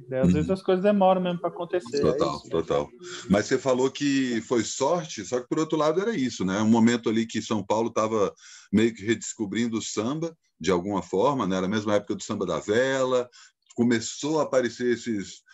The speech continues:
Speaker 2: bares na Vila Madalena com cara de boteco carioca, né? Aquela coisa bem
Speaker 1: Sim.
Speaker 2: E o Ó do Borogodó especificamente era um imã, né, pra quem gostava daquele tipo de som. Então,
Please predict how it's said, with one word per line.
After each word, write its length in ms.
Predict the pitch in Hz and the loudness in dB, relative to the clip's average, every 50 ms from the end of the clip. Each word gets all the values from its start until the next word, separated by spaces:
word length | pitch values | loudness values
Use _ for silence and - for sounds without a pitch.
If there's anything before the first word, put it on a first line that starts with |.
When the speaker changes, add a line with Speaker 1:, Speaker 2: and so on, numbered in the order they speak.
| - _ - | -20 _ -2
Speaker 2:
bares 360 | 92 110 113 123 117 110 92 | 2 2 2 2 2 -2 -4
na 100 | 110 104 | -6 -4
Vila 220 | 95 113 107 104 | -4 -4 -2 -2
Madalena 500 | 101 104 101 98 98 95 101 110 107 104 | -2 -2 -2 0 0 0 0 -2 -2 -4
com 180 | 98 - 101 92 | -4 -6 -8 -6
cara 320 | - 113 110 117 113 104 | -2 0 0 0 0 -2
de 80 | 101 98 | -4 -8
boteco 440 | 98 101 90 - 104 101 98 - - | -8 -8 -4 -2 -2 -2 -2 -4 -4
carioca, 880 | - 92 90 85 92 101 127 135 139 135 135 127 123 120 113 - 104 92 | -4 -2 -2 0 0 2 4 4 4 4 2 2 0 0 -2 -6 -10 -10
né? 160 | 95 110 120 | -10 -10 -12
Aquela 240 | 104 - 104 98 95 | -10 -6 -4 -4 -4
coisa 240 | 95 104 98 92 87 80 | -2 -2 -2 -2 -2 -2
bem 340 | 80 107 127 135 127 120 120 | 0 2 2 2 2 2 0
Speaker 1:
Sim. 180 | 113 107 95 90 _ - - - - - - - _ _ - | -2 -4 -8 -14 _ -20 -20 -20 -20 -20 -20 -20 _ _ 0
Speaker 2:
E 380 | 147 147 156 180 202 175 - - _ _ - | 2 4 4 2 0 -2 -6 -12 _ _ 2
o 320 | 143 160 196 220 208 165 | 2 2 4 4 2 4
Ó 140 | 123 131 156 | 4 4 2
do 80 | 156 151 | 0 -2
Borogodó 480 | 135 135 127 123 120 113 110 107 104 107 | -4 -4 -4 -4 -4 -4 -4 -4 -2 -4
especificamente 840 | 113 110 - 120 - - 135 - - 135 120 113 117 143 156 - 180 | -2 -2 -2 -2 -2 -2 -4 -2 0 0 2 2 2 2 0 0 -2
era 120 | 190 214 | 0 2
um 160 | 233 254 240 | 4 4 6
imã, 320 | 190 170 175 165 135 98 82 | 6 6 4 4 2 0 -2
né, 240 | 82 87 95 107 104 | -2 -4 -6 -6 -6
pra 120 | - 95 95 | -6 -6 -4
quem 180 | - 107 101 | -4 -2 -2
gostava 340 | 95 95 90 - 95 87 87 | -2 -2 -2 0 -2 -2 -2
daquele 260 | 87 85 85 92 82 | -2 -2 -2 -4 -4
tipo 200 | 80 - - - | -6 -8 -14 -12
de 100 | 78 80 | -10 -8
som. 240 | - - - 78 78 | -8 -6 -4 -4 -4
Então, 320 | 82 80 117 135 170 175 | -2 0 0 0 0 -2